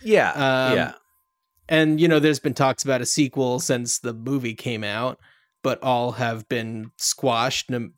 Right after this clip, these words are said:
Speaker 2: you know, one pops up and then it goes away.
Speaker 1: Yeah, and I mean, it's like, th-, I, I think that, you know, versus a sequel, you know,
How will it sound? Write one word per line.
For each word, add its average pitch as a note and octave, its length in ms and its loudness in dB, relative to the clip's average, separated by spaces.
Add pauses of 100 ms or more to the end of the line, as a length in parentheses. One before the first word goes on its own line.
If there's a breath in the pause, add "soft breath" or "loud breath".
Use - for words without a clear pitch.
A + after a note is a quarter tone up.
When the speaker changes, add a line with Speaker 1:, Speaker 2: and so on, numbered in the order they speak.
(140)
Speaker 2:
you B2 120 -8
know, A#2+ 220 -8 (160)
one B2 200 -6
pops B2 380 -6
up B2 180 -2
and A#2+ 80 -6
then A#2 140 -8
it B2+ 100 -10 (500)
goes C3 220 -2
away. A#2+ 360 -6 (760)
Speaker 1:
Yeah, A3 480 4 (100)
and F3+ 360 0
I G3+ 120 2
mean, G#3 240 0
it's G#3 220 -2
like, F#3 240 -2 (240)
th-, G#3 100 -8 (100)
I, G3+ 280 -2
I F3+ 140 2
think G3+ 340 -2
that, D#3 380 2
you C#3+ 120 -4
know, C3 400 2
versus C3+ 440 -2
a B2 60 -8
sequel, A#2 760 2 (440 soft breath)
you G3+ 220 -2
know, F#3 320 4